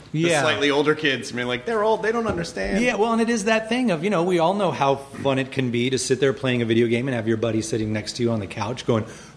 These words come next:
Speaker 2: "Go check out what's behind that tree."
Speaker 1: <laughs>
Speaker 2: You know what I mean? And, like, and, and it's just, you know, you sort of feel like there's someone there with you, and, and, you know, video games are still about the surprises and the, and the big, you know, violent moments and all this, and you're kind of with someone going, "Ooh,"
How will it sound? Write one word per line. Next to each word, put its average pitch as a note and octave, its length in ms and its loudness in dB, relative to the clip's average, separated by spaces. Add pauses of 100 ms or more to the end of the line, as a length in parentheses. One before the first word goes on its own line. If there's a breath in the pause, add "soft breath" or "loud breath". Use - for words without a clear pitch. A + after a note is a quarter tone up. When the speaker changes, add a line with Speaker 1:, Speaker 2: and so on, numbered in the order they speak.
Speaker 2:
"Go B2 120 4
check A#2+ 280 -2
out B2 120 2
what's A2+ 140 0
behind G2+ 340 -2
that G2 160 -4
tree." C#3 300 -2
Speaker 1:
<laughs> C3+ 40 0 (560 loud breath)
Speaker 2:
You C#3+ 120 0
know C#3+ 40 4
what C#3 60 4
I C#3 60 4
mean? D3+ 240 4
And, C3 140 0
like, A#2+ 440 0
and, C3+ 320 0
and B2+ 260 -2
it's A#2 320 -8
just, - 300 -6
you G3+ 80 -2
know, E3+ 80 0
you C3+ 160 -2
sort C3+ 180 0
of - 80 2
feel C3+ 340 2
like B2 320 2 (420 loud breath)
there's A#2 140 -2
someone B2+ 340 2
there A#2+ 200 6
with A#2+ 260 2
you, A2+ 300 2
and, G2+ 220 -4 (540 loud breath)
and, D3+ 180 0
you A3 80 4
know, D3+ 100 4
video E3 240 2
games D#3 260 0
are C#3 60 -2
still F#3 320 2
about B2+ 240 -2
the C#3 60 -2
surprises B2+ 800 0
and A2+ 160 0
the, A2 180 -2 (340 loud breath)
and A#2+ 220 -2
the A#2 120 0
big, A2+ 380 0
you A#2+ 80 2
know, G#2 160 0
violent A#2+ 420 0
moments B2 340 2
and C3 100 2
all B2 100 0
this, C#3+ 200 4
and B2+ 80 4
you're A#2 120 2
kind C#3 280 -4
of A#2 160 -2
with E3 180 0
someone A#2 480 0
going, G#2+ 200 -4
"Ooh," F#3 520 0